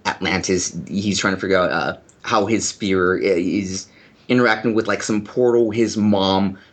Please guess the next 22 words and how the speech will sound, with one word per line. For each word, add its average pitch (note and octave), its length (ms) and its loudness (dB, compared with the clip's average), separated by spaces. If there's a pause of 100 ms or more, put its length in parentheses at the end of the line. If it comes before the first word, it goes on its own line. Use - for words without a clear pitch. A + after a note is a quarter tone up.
used A2+ 360 0
to B2+ 80 0
use, A2+ 600 2 (120)
and, G2+ 340 0
uh, F2+ 240 0 (180)
to - 120 0
get C3 100 2
to B2 80 -2
different A#2 240 -2
dimensions, G2+ 640 0 (340)
he B2 160 0
goes B2 220 2
to A#2+ 200 0
an A2+ 200 0
ape A#2+ 240 0
dimension, G#2 840 0
and G2 340 0
it's F#2+ 200 -2
cool A#2 200 0
'cause F#2+ 380 -2
Grodd G#2+ 380 0
is, G2+ 260 -2